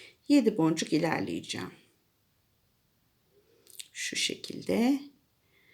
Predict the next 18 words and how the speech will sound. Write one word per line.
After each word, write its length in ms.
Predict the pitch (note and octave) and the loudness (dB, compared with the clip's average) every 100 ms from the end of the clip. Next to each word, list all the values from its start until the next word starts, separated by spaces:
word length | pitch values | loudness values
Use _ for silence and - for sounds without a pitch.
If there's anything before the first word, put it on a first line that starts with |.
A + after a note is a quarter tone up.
| _ _ | _ _
yedi 300 | - A3 A3 | -2 0 -2
tane 400 | - E3+ D3+ D3 | 0 0 0 -2
boncuğumdan, 880 | - G3+ F3+ E3 D3 D3 C3+ F3+ A#3 | 0 2 2 2 0 0 0 0 -2
bakın 240 | G3 - D#3 | -2 -4 -2
altta 400 | - F#3+ - C#3+ | 2 2 0 -6
iki 280 | C#3 - - | -4 -8 -8
kaldı, 640 | - G3+ G3 F#3+ G3+ G3 | -2 0 0 -2 -2 -2
üstte 440 | - F#3+ - - | -4 -4 -4 -6
iki 240 | - - - | -8 -10 -14
kaldı. 800 | - A3 G3 F#3+ F#3+ G3+ G#3 A3 | -8 -2 0 0 -2 -4 -4 0
Yedi 300 | A#3 G3+ D#3+ | 0 2 0
boncuk 460 | E3 D3 - - - | -2 -2 -4 -12 -8
ilerledim. 920 | G3+ G#3 G3+ G#3 G3+ G#3 G#3 G#3+ - _ _ _ _ _ _ _ _ - - - _ _ _ _ _ _ | -4 -2 0 0 -2 -4 -4 -4 -12 _ _ _ _ _ _ _ _ -20 -20 -20 _ _ _ _ _ _
Bir 280 | D4+ E4 D#4+ | 0 0 0
tane 400 | A3+ F#3+ E3+ E3 | -2 0 0 -2
boncuk 500 | D#3 D3+ D3+ - - - | 0 0 -4 -10 -10 -2
alıyorum. 760 | A3 A#3+ A#3+ A#3 A#3+ A#3+ A#3+ - _ _ _ - - _ _ _ _ _ _ _ _ _ _ _ _ - - - - - _ _ _ _ _ - | 2 4 4 4 4 2 2 -4 _ _ _ -20 -20 _ _ _ _ _ _ _ _ _ _ _ _ -16 -14 -14 -18 -20 _ _ _ _ _ 4
Ve 440 | A#3 G#3+ G#3+ B3 | 6 8 4 -2